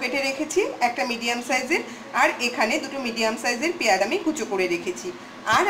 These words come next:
আমি মশলা ইউজ করব আদা বাটা, হাফ ইঞ্চি আদা বাটা, চারটে লঙ্কা বাটা, ঝাল বেশি খেলে বেশি দিতে পারো, তবে চারটে লঙ্কাই আমার পথে এম-, মতে এনাফ। আর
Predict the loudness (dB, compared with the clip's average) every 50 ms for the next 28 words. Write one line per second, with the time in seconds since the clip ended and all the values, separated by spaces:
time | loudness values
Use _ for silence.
0 | 4 2 0 -2 -4 -6 -6 -8 -12 -16 -16 -6 0 2 2 2 2 2 4 4
1 | 4 4 2 0 -4 -6 -8 -6 -6 -6 -2 2 4 4 4 4 2 -4 -12 -16
2 | -16 -14 -6 -2 0 2 4 4 4 4 4 4 4 4 4 4 4 2 2 2
3 | 0 -4 -4 -2 0 2 4 4 4 4 4 4 4 4 4 4 4 4 2 -2
4 | -8 -6 0 2 2 2 2 0 -2 2 4 4 4 4 4 2 2 2 2 4
5 | 2 2 2 2 2 2 2 2 -2 -4 -6 -8 -8 -6 -6 -2 -2 -2 -2 -2
6 | -4 -10 -8 -8 -4 0 2 2 4 4 2 0 -2 -6 -14 -16 -6 -4 -2 0
7 | 0 0 2 4 4 2 2 0 -2 0 0 0 0 2 2 2 2 2 2 0
8 | 2 2 2 2 2 2 0 0 0 -2 -2 0 0 0 0 0 -2 -6 -8 -10
9 | -14 -16 -10 -2 2 4 4 4 4 0 -2 -2 -4 -6 -4 -2 0 2 2 2
10 | 0 -2 -6 -12 -14 -12 -12 -14 -6 0 4 4 6